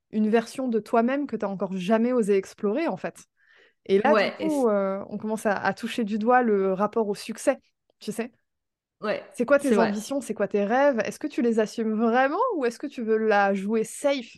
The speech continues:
Speaker 1: la jouer petit ? Est-ce que c'est, c'est quelque chose que t'observes, euh, chez... chez tes clientes par rapport à, euh, là, on, on sort un peu de la partie communication, mais mine de rien, euh, quand tu fais une stratégie de com, t'es obligé de faire une stratégie business, tu l'as très, très bien mentionné.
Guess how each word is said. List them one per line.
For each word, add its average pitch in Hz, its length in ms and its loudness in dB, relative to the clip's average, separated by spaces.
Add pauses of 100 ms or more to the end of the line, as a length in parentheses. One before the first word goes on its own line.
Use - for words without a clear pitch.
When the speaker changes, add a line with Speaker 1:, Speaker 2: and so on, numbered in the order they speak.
(120)
Speaker 1:
la 208 180 -6
jouer 202 360 -4
petit ? 294 400 -6 (1120)
Est-ce 226 160 -4
que 349 100 0
c'est, 349 140 -4
c'est 233 100 -6
quelque 226 140 2
chose 269 160 -6
que - 80 -6
t'observes, 254 540 0
euh, 196 680 -4
chez... 202 500 -2
chez - 160 -8
tes 220 120 -2
clientes 269 340 -4
par 226 120 -2
rapport 226 340 -2
à, 196 260 -2 (920)
euh, 190 140 -8
là, 240 180 2
on, 214 300 -6
on 233 100 -4
sort 269 220 -2
un 254 60 -2
peu 277 100 -2
de 254 60 0
la 240 80 0
partie 233 280 -6
communication, 226 640 -4
mais 247 100 -4
mine 208 180 -2
de 214 80 2
rien, 247 440 -2
euh, 190 80 -4
quand 202 160 -12
tu - 120 -18
fais 254 80 -4
une 226 100 0
stratégie 202 440 -4
de - 60 -20
com, 277 240 -2
t'es 214 100 -2
obligé 202 340 0
de 233 60 -8
faire 202 120 -2
une 185 80 -6
stratégie 180 440 -6
business, 190 440 -6
tu - 160 -6
l'as 175 120 0
très, - 180 -10
très 226 140 -8
bien 208 140 -2
mentionné. 208 540 -4